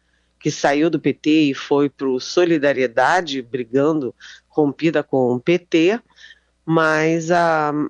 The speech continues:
a Marília Reis cometeu um erro horroroso, porque ela simplesmente, a Ma-, Raquel Lira, muito traumatizada pela morte do marido, pediu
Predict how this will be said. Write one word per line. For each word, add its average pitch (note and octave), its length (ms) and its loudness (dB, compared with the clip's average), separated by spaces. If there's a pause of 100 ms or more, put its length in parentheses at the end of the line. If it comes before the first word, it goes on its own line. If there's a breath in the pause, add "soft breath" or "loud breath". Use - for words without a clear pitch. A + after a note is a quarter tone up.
a C3+ 640 -2
Marília D3+ 480 -2
Reis C#3 300 -6
cometeu E3+ 420 -2
um D#3 80 0
erro D3+ 220 0
horroroso, D3+ 720 0
porque C3 540 -2
ela C3 500 0 (460 loud breath)
simplesmente, D3+ 840 -2
a C#3 160 2
Ma-, C#3+ 280 -4
Raquel C#3 400 -4
Lira, C#3 280 -2
muito E3 380 2
traumatizada E3+ 920 -2
pela D3+ 220 -2
morte C#3 320 -4
do D#3 60 -8
marido, F#3 420 -2
pediu G#3 480 -2